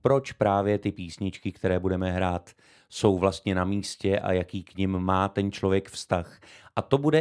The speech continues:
i, eh, úkolem dnešního dílu, to znamená ode mě zjistit, jaké písně, eh, tě potkaly za celou tvoji hudební kariéru. Simčo,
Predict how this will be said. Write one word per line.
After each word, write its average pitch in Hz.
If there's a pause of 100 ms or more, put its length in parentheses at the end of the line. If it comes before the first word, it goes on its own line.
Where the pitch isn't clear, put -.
i, 120
eh, - (720)
úkolem 107 (100)
dnešního 95
dílu, 117 (280)
to 95
znamená 98
ode 117
mě 113
zjistit, 107 (380)
jaké 110
písně, 101 (140)
eh, 92 (460)
tě 90 (100)
potkaly 120
za 101
celou 107
tvoji 107
hudební 101
kariéru. 107
Simčo, 123